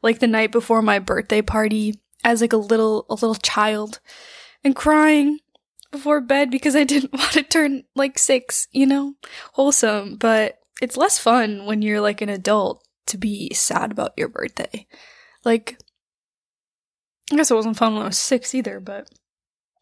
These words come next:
I don't know. I don't know. Also, there's just, like, so much, I feel like there's so much pressure on birthdays. Like, you have to have so much fun and blah, blah, blah. But I just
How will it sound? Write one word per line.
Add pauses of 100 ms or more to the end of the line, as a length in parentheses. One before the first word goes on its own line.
(840)
I
don't
know. (160)
I
don't
know.
Also,
there's
just,
like,
so
much, (220)
I
feel
like
there's
so
much
pressure
on
birthdays.
Like, (500)
you
have
to
have
so
much (100)
fun
and
blah,
blah,
blah. (1040)
But (640)
I
just